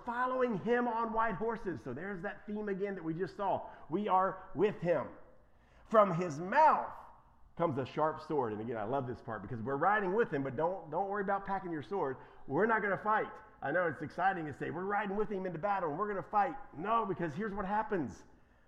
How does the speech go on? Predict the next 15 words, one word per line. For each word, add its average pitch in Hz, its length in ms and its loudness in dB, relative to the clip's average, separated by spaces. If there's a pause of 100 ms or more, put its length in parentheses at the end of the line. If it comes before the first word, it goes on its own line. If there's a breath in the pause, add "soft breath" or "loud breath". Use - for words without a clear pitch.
Here's 220 180 -2
the 196 80 -2
whole 214 160 2
battle. 208 500 2 (640 soft breath)
For 214 300 4 (400)
his 175 200 -2
mouth, 202 340 6 (260)
for 180 100 4
from 208 220 2
his 165 160 0
mouth 208 300 6
comes 202 180 0
a 170 40 -2
sharp 220 380 2
sword 208 380 4